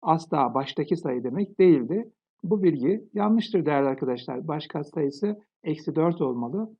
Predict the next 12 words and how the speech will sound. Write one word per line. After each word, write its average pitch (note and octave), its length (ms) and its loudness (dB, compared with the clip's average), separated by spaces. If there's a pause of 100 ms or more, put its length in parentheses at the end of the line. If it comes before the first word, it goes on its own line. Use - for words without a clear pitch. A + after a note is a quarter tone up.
Oysa D#3+ 300 -4
burada G3 400 -4 (160)
üç E3+ 240 -2
denilmiş. A#2 540 -4 (1000)
Üçüncü G3+ 340 0
öncüle G#3+ 280 2
baktığımızda G3 760 0 (160)
polinomun F#3 380 4
sabit G3 440 0
terimi F#3+ 380 2
birdir F#3 480 6
denmekte. B2 720 0